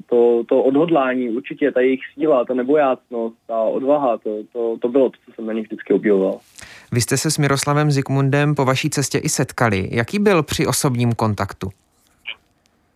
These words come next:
Speaker 1: I my jsme se s ním setkali v den jeho svých narozenin, čtrnáctého druhý dva tisíce devatenáct, a, jak jsem říkal, ten den on slavil stovku, ale, ale mluvil, jako kdyby mu bylo čtyřicet.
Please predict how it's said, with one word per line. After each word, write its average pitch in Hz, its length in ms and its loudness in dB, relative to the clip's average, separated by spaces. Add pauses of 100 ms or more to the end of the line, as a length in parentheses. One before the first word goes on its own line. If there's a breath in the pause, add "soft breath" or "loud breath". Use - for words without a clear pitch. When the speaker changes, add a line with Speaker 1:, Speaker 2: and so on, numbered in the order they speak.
(1400 loud breath)
Speaker 1:
I 120 400 4
my 117 160 2
jsme 139 140 0
se 143 100 2
s - 80 -2
ním 165 140 2
setkali 151 520 2 (480 soft breath)
v 110 260 -8
den 123 160 2
jeho 135 160 2
svých 147 280 -2
narozenin, 131 600 0 (520)
čtrnáctého 120 680 -2
druhý 127 600 0
dva 110 180 -4
tisíce - 380 -6
devatenáct, 117 680 2
a, 113 380 0 (1400)
jak 113 180 -2
jsem 143 140 2
říkal, 131 240 2
ten 127 160 2
den 131 160 2
on 135 160 -2
slavil 139 260 2
stovku, 135 540 0
ale, 135 240 2 (420)
ale 120 180 -6
mluvil, 135 360 2
jako 131 200 0
kdyby 131 200 -2
mu 135 160 -2
bylo 131 200 2
čtyřicet. 135 540 -4